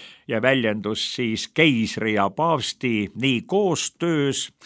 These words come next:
kui ka rivaliteedis, kus küsimus oli selles, kelle käes mõlemad mõõgad on. Ja selle pika niisuguse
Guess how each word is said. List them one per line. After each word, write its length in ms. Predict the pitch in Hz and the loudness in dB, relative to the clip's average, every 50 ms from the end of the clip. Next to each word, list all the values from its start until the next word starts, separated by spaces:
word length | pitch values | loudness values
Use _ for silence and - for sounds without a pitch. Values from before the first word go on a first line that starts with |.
| - - - - - - - | -20 -20 -20 -20 -20 -12 -4
kui 260 | - 123 131 127 120 | 0 2 2 2 2
ka 140 | - 117 113 | 2 0 0
rivaliteedis, 1160 | 117 135 147 120 113 107 101 110 110 - _ - 185 214 226 214 185 - 143 135 127 - - | 2 0 0 0 0 0 0 -2 -4 -4 _ -2 0 2 2 0 0 2 2 2 2 0 -4
kus 240 | - 113 110 - - | -4 -4 -4 -4 -2
küsimus 520 | - 190 175 - 156 135 123 120 110 - | -2 -2 -2 -2 -2 -4 -4 -4 -4 -2
oli 200 | 110 107 117 120 | -2 -2 -2 -2
selles, 580 | - - 165 196 190 151 120 113 110 - - - - _ _ - - - - - - - | 0 0 0 0 2 2 0 0 0 -2 -6 -10 -12 _ _ -20 -20 -20 -20 -20 -16 -6
kelle 320 | - 151 147 147 139 123 117 | -2 0 0 2 2 0 0
käes 380 | - 151 165 165 135 113 - 104 | 2 2 4 4 4 2 0 2
mõlemad 580 | 107 160 185 180 151 123 107 104 107 107 - - | 2 4 6 8 8 6 6 4 2 0 0 -2
mõõgad 520 | 127 147 156 147 - - 107 95 92 98 101 | -2 0 2 2 2 2 0 0 2 4 2
on. 160 | 110 98 85 73 71 69 67 - - - _ _ _ _ _ - - - - - - - - | 2 2 0 -6 -12 -16 -20 -20 -20 -20 _ _ _ _ _ -20 -20 -20 -20 -20 -20 -14 -10
Ja 100 | - 160 | -8 -6
selle 320 | 139 - 180 185 185 175 165 | -4 -2 -2 0 0 0 0
pika 380 | 151 214 226 220 - - 170 151 | 0 -2 -4 -4 -2 0 0 0
niisuguse 800 | 151 156 151 - 143 139 135 139 143 131 - 135 139 139 139 135 | 0 -2 -4 -4 -6 -6 -4 -4 -6 -4 -2 0 2 2 2 0